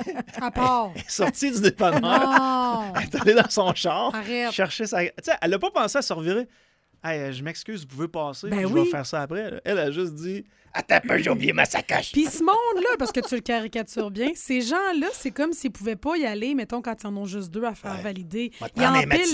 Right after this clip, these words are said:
Speaker 2: matinée.
Speaker 1: trois
Speaker 2: Ouais.
Speaker 1: derniers mois pour être sûr de prendre un trente minutes à la caisse.
Speaker 2: Un gros matinée king size, vingt-cinq cigarettes.
Speaker 1: C'est épouvantable.
Speaker 2: Ouais.
Speaker 3: Pas de conscience des autres.
Speaker 2: Ouais.
Speaker 3: Ils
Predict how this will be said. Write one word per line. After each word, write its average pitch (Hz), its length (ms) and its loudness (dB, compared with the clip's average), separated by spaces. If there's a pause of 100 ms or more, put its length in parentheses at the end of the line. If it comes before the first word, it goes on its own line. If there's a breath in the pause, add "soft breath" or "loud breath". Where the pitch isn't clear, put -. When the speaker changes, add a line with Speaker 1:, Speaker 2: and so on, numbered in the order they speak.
Speaker 2:
matinée. 240 80 0
Speaker 1:
trois 285 300 0
Speaker 2:
Ouais. 269 60 0
Speaker 1:
derniers 247 400 0
mois 240 360 2
pour 247 180 -2
être 214 140 -6
sûr 285 260 0
de 240 100 -2
prendre 240 460 -4
un 262 140 -2
trente 269 400 -6
minutes 233 460 -6
à 226 100 -2
la 196 60 -10
caisse. 220 200 -10
Speaker 2:
Un 240 180 -2
gros 196 200 -2
matinée 165 400 -4
king 147 220 -8
size, 135 340 -4
vingt-cinq 117 340 -8
cigarettes. - 440 -8
Speaker 1:
C'est - 220 -12
épouvantable. 190 840 -12
Speaker 2:
Ouais. 104 140 -6
Speaker 3:
Pas - 160 2
de - 60 -12
conscience 277 600 -4
des 254 240 -2
autres. - 380 -8 (160)
Speaker 2:
Ouais. 143 80 -6
Speaker 3:
Ils 139 60 -2